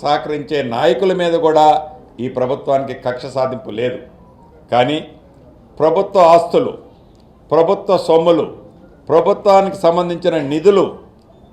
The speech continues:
ఎవరైతే కొల్లగొట్టారో, ఎవరైతే ఆక్రమించారో, ఎవరైతే దోచుకున్నారో, తప్పకుండా అది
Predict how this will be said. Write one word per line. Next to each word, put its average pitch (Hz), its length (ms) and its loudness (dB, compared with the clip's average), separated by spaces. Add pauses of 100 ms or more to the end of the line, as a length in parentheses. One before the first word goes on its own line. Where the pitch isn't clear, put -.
(160)
ఎవరైతే 185 460 0
కొల్లగొట్టారో, 139 880 0 (960)
ఎవరైతే 185 540 4
ఆక్రమించారో, 151 880 2 (680)
ఎవరైతే 196 580 4
దోచుకున్నారో, 160 880 2 (600)
తప్పకుండా 165 580 0 (1080)
అది 113 220 -6